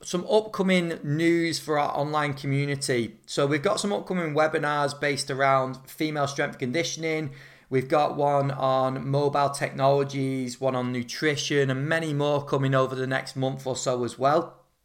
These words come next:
Um, we've also just announced a new partnership with Physique Management. So all of our community members will now get ten percent off on the Physique Management website, which is great news for some of our members.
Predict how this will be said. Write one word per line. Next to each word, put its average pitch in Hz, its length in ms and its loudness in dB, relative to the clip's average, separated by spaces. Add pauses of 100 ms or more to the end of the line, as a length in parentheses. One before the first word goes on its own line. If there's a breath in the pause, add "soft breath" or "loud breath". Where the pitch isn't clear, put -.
(320)
Um, 127 420 4 (600 loud breath)
we've 147 200 4
also 170 800 6 (580)
just 185 300 6
announced 156 600 2
a 147 60 -2
new 147 180 -2
partnership 139 680 -2
with 135 180 -4
Physique 143 320 -6
Management. 170 600 -2 (240)
So 139 600 4
all 180 280 4
of 170 120 2
our 156 180 2
community 147 540 -4
members 139 460 -2
will 135 140 -2
now 135 240 2
get 135 280 0
ten 147 320 -2
percent 139 400 -2 (100)
off 143 440 -2 (120)
on 131 140 0
the 131 80 -2
Physique 135 500 -4
Management 127 640 -4
website, 127 640 0
which 131 200 -10
is 113 80 -8
great 135 420 -2
news 127 340 -4
for - 140 -8
some 123 200 -4
of 120 120 -2
our 117 140 2
members. 131 600 0